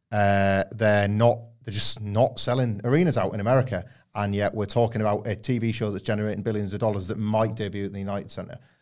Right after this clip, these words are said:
So it's like, it's such a study in contrasts at the moment, A E W.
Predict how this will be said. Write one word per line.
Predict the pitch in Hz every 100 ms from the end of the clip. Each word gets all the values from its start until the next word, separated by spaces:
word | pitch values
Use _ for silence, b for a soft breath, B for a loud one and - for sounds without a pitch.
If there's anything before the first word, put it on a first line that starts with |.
| b
So | - 156
it's | 147 - -
like, | 139 135
it's | 135
such | - 175 170
a |
study | 165 175 151
in | 143
contrasts | 131 143 127 - -
at | 110
the | 107
moment, | 113 104
A | 107
E | 101
W. | 101 87